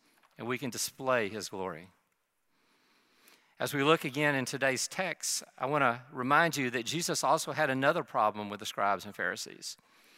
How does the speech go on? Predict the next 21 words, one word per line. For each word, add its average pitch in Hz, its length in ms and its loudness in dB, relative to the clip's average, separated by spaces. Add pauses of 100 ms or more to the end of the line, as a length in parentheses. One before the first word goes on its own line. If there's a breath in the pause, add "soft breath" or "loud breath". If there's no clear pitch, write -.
(380 soft breath)
They 156 80 6
were 160 160 4
misguiding 165 640 4
the 131 100 -2
people 127 640 -2
constantly 151 640 0
by 117 160 4
weighting 151 440 0
parts 151 300 2
of - 60 -10
the 123 100 2
law 127 280 6
that 123 120 -6
were 127 80 -8
more 120 160 2
achievable 139 640 -4 (560 soft breath)
as 120 160 -4
heavier 151 400 0
and 104 100 0
more 127 180 0
important. 135 480 -4